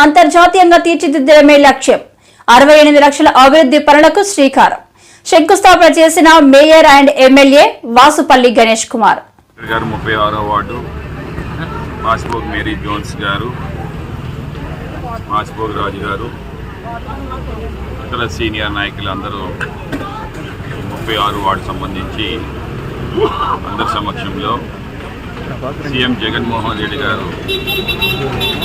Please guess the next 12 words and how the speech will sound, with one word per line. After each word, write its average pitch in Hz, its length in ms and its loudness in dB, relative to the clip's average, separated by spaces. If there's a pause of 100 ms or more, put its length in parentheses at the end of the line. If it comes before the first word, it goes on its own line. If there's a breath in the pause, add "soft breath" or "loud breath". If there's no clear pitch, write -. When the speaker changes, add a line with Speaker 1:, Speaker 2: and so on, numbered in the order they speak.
(120)
Speaker 2:
నేతృత్వంలో 110 680 -8 (800)
ఈరోజు 110 340 -6 (160)
అనేక 123 300 -4 (100)
అభివృద్ధి 120 420 -8
కార్యక్రమాలు 101 680 -6 (1700)
విశాఖపట్నంలో 120 1400 -6
జరుగుతూ 92 320 -6 (100)
ఉన్నాయి. - 220 -6 (120)
దాంట్లో 107 280 -6 (100)
భాగంగా 101 400 -4 (180)
దక్షిణ - 340 -6
నియోజకవర్గం 95 760 -6